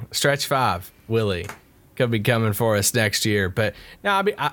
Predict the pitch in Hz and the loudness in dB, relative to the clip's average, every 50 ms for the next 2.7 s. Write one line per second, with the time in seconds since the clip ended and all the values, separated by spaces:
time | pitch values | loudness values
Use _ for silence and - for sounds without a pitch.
0 | - _ - 143 165 180 185 180 170 160 147 151 - - 156 156 147 135 - 135 | -6 _ -4 -2 0 2 2 2 0 0 -2 -4 -4 -2 0 2 2 0 0 -2
1 | 123 - 151 139 135 127 - - 135 127 127 123 131 131 120 123 120 113 - - | 0 0 0 2 2 0 -2 -2 0 0 2 2 2 2 2 2 2 2 2 2
2 | 147 143 131 113 117 113 - 135 123 117 117 107 - | 2 2 2 0 -2 -2 0 0 2 2 0 -2 -4